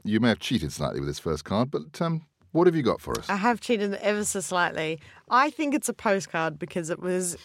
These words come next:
Speaker 2: it, it portrays an image from a particular place, and my grandma sent it, but it do-, it is a fold. It is a folded card. But
Speaker 1: There's
Speaker 2: my
Speaker 1: a greetings card that you choose to treat as a postcard.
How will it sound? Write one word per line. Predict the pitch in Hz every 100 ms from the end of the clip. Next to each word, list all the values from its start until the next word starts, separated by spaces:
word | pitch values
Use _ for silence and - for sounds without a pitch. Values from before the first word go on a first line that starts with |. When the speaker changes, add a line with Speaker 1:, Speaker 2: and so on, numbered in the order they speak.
| -
Speaker 2:
it, | 185 180
it | - 190 - -
portrays | 208 - 190 180
an | 214
image | 285 294 247
from | - 214
a | 190
particular | - 285 285 302
place, | - 254 226 262 - - - - - -
and | 185
my | 190
grandma | 214 226 196
sent | 185 175
it, | 170
but | 190
it | 190 -
do-, | 202 190 190
it |
is | 185 185
a | 185
fold. | - 175 156 165 - 196
It | 190
is | 180
a | 208
folded | 196 180 180 170
card. | 180 156 156 156 - - - - _ -
But | -
Speaker 1:
There's | 208 196
Speaker 2:
my | 208
Speaker 1:
a |
greetings | 147 - 117 98
card | 117 101
that | 98
you | 101 95
choose | 110 98
to | 90
treat | - 82
as | 76
a |
postcard. | 80 78 - 73 62